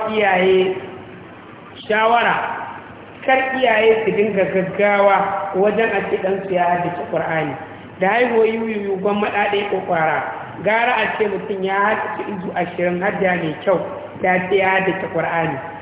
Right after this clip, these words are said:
Saboda da yawa za ka ga mutum za a ce yanzu ga shi ya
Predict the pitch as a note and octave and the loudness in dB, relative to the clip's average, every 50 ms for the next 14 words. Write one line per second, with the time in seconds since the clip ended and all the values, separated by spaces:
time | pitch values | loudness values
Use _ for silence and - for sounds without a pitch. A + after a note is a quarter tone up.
0 | - - - - - - A3 A3 G#3+ G#3 F#3+ F#3+ F#3+ F3+ G3 G3+ A#3 C#4 D4 C4 | -16 -18 -18 -8 0 0 2 4 4 4 4 2 2 4 4 4 4 4 4 4
1 | A#3+ A#3+ A#3+ B3 B3 A3+ G3+ G#3+ G#3+ G#3 G3+ F#3+ - G#3+ G#3 F#3 G#3 G#3 G3+ G3 | 4 4 4 2 2 0 0 0 0 0 -2 -2 -2 -2 -2 0 0 0 0 0
2 | F#3 F#3 - G3+ G3 F#3 E3+ E3 E3 F#3+ F3+ F#3 F3+ E3+ E3 - - F#3+ F#3+ F#3 | -4 -4 -2 0 0 0 0 -2 -2 -2 -2 0 0 -2 -2 -4 -6 -8 -8 -8
3 | - - - - - - - - E3 E3+ F#3+ G3+ | -8 -12 -16 -16 -16 -14 -8 -2 0 2 4 4